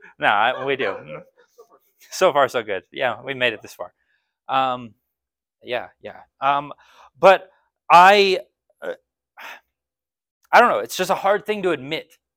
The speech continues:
of that I'm weak, that I'm lacking something, that I need someone else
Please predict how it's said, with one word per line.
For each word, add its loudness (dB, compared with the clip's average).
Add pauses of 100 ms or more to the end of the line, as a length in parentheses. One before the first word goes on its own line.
(260)
of -4
that 0
I'm -2
weak, -12 (440)
that 2
I'm -4
lacking -2
something, -14 (300)
that 2 (260)
I 2
need -8
someone -6
else -6